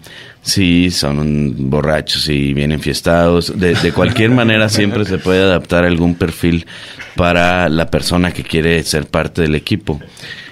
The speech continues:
Speaker 1: Y para trabajar contentos, eh, creo que la parte que más nos ayuda es escuchar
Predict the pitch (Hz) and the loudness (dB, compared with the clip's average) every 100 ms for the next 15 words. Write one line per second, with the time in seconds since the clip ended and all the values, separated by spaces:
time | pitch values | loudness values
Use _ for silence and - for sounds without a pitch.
0 | - 78 82 78 80 78 76 76 80 87 | -6 0 0 0 0 2 0 0 0 0
1 | 85 76 87 90 104 95 98 90 - 98 | 2 2 -2 -2 -2 0 0 0 0 0
2 | - - - 85 80 78 71 64 50 52 | 0 -4 -2 0 2 2 0 -2 -4 -8
3 | - - - - - 85 80 - 87 85 | -10 -20 -20 -14 -4 -2 -2 0 2 2
4 | 82 78 76 65 - 85 82 - 85 98 | 2 2 0 -4 -2 -2 0 -2 -2 -4
5 | - 80 82 92 87 71 80 87 87 71 | -2 0 2 0 0 0 2 2 2 0
6 | 80 - - 90 - 76 - 92 127 | 0 -2 -2 -4 -2 -4 0 0 0